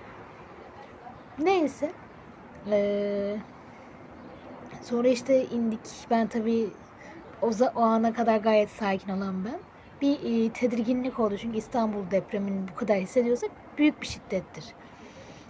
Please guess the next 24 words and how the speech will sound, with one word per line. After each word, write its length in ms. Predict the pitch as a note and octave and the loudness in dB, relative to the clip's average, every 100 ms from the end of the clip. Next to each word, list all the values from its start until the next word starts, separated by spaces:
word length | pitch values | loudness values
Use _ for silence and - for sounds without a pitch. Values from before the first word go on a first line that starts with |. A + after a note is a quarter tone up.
| - | -20
İşte 280 | - B3+ A#3 | -6 0 0
annemlere 520 | G#3+ A3+ A3+ A3 A3 | 2 2 4 4 2
falan 240 | A3+ B3 A3 | 2 4 4
hani 120 | G#3+ | 2
WhatsApp'tan 640 | F#3+ F#3+ - G#3+ G3 G#3 | 0 -2 -2 -4 -2 -2
yazdım. 400 | F#3+ F#3+ F#3+ G3 | 0 0 -2 -4
Sağ 260 | G#3+ A#3 G#3 | -4 2 4
olsunlar 340 | G3+ - G#3 | 2 -2 -4
işte 180 | G3 - | -4 -6
sürekli 320 | G3 G#3+ G3 | -8 -6 -2
oradan 280 | G3+ F#3+ G3 | 0 0 0
mesajlaşıyorlar 840 | F#3+ F3+ G3+ F#3 F3 - F#3 F3 F3 | -2 -4 -4 -4 -6 -6 -6 -6 -10
falan. 300 | - G3+ F4+ - - - - - - - - - - - - - - | -12 -12 -12 -16 -20 -20 -20 -20 -20 -20 -20 -20 -20 -20 -20 -20 -6
Hani 300 | G#3+ A3 G#3 D#3+ - - - - - - - - - - - - - | -2 0 -2 -6 -14 -16 -16 -20 -20 -20 -20 -20 -20 -20 -20 -16 -6
korkunca 760 | - E4+ E4 G4 D#4 G#3 C4 | 0 0 0 -4 -2 0 2
deprem 460 | C#4+ D#4 - B3 D#4+ | 2 0 0 -2 -2
durmuyor 380 | F4 C4 F#3 D#3+ | -2 -2 -4 -6
arkadaşlar. 640 | F3 A3 B3 F3+ - F3 E3+ F3+ - - - - - | -6 -8 -6 -6 -8 -10 -12 -14 -20 -20 -20 -20 2
Deprem 440 | C4 C4 - D4+ D4+ | 2 2 0 -2 2
anında 420 | A3+ A#3+ A3+ A#3 | 2 2 2 0
zaten 260 | C4+ C4+ D4+ | 0 0 -2
sakin 520 | - - G#3 A3 A#3+ | -4 -2 0 0 -2
olmanız 480 | G3 F3 E3+ F3 E3 | -2 -2 -6 -6 -2
gerekiyor. 640 | G3+ F3+ F3 - G3 D#3+ | -2 0 -4 -6 -6 -6